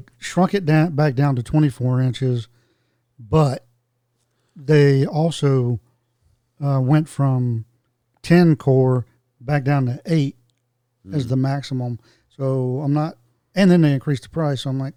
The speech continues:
Speaker 1: "Eh." And I did a lot of research, and then I don't know why I didn't think about this sooner, but I went to Apple, the Apple store,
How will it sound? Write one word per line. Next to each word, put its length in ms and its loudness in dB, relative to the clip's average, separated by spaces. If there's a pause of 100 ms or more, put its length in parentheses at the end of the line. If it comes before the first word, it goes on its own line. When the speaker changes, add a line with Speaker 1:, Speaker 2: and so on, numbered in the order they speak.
Speaker 1:
"Eh." 600 -6 (1500)
And 300 2
I 40 2
did 180 6
a 20 2
lot 140 4
of 80 0
research, 640 2
and 180 0
then 300 0 (460)
I 160 -2
don't 260 -4
know 160 0
why 400 -2 (520)
I 80 -2
didn't 200 2
think 180 2
about 260 -4
this 180 -6
sooner, 560 -2 (640)
but 380 -2
I 120 -2
went 300 0
to 360 -2 (100)
Apple, 560 -8 (1040)
the 180 -14
Apple 320 -4
store, 560 -2